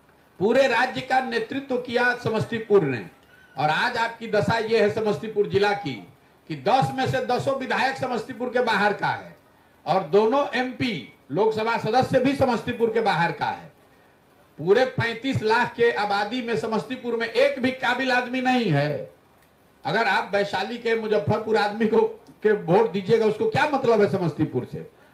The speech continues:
आया, वोट लिया, चला गया। आपने वोट दे दिया मोदी जी का चेहरा देख के, आपने वोट दे दिया कि रामविलास पासवान जी का परिवार के, इसलिए दे दिए।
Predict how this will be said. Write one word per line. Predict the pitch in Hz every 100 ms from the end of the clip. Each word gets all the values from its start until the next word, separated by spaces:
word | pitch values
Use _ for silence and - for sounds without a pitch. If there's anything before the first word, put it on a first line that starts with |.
| -
आया, | 185 240
वोट | 196 202 226 226
लिया, | 208 151
चला | 175 202 220
गया। | 214 202 - - _ _ _
आपने | 139 185 240 247
वोट | 190 214 214
दे | 233
दिया | 220 226
मोदी | 202 208 214
जी | 220
का | 220 214
चेहरा | 226 214 208
देख | 202 202 170 170
के, | 165 - _ _
आपने | 180 202 233 240
वोट | 196 226 226
दे | 220
दिया | 220 226
कि | 214
रामविलास | 208 214 214 214
पासवान | - - 170 160 202 208
जी | 208
का | 208
परिवार | 202 208 202 208
के, | 202 196 185
इसलिए | 139 202 208
दे | 202
दिए। | 175 180 180